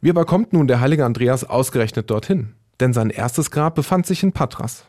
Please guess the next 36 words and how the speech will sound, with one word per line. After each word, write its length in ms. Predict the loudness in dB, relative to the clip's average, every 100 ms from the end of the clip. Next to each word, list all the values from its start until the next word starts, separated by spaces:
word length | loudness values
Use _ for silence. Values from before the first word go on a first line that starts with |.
| _ -4
Seine 240 | 0 2
Gebeine 420 | 2 2 2 4
wurden 280 | 2 2 0
dann 180 | -2 -4
aber 320 | -4 -4 -2
nach 180 | -4 -4
Konstantinopel 760 | -4 -2 0 2 2 2 0
verlegt, 500 | -2 -4 -6 -8 -18 _
um 140 | 0
nicht 140 | 0 2
zu 60 |
sagen 340 | 0 2 -2 -4
entwendet, 680 | -2 0 0 0 -2 -8 _ _ _ -8
und 140 | 0
im 100 | 2
Rahmen 320 | 2 2 2 2
des 140 | 0
vierten 260 | 0 0 -2
Kreuzzuges 720 | 0 -2 -2 -4 -2 -2 0
zwölfhundertacht 800 | 0 0 0 -2 -4 -6 -8 -6
nach 180 | -2 0
Amalfi 360 | 2 0 -2
gebracht. 460 | -8 -8 -12 -12 _ _ _ _ _ -20 -20 -12
Zum 180 | -4 0
Ärger 220 | 2 2
der 100 | 2
Ostkirche. 520 | 0 -4 -6 -8 -8 -20 _ -4
Aber 200 | 0 2
es 120 | 0
gibt 160 | -4 -2
gute 200 | -2 0
Nachrichten. 520 | 0 -4 -10 -12 -20 _ _ _ _
Seit 260 | -2 0 2
neunzehnhundertvierundsechzig 1300 | 0 0 0 0 -4 -2 0 0 -4 -4 -6 -6
finden 320 | -2 -2 0 -2
sich, 320 | -2 -4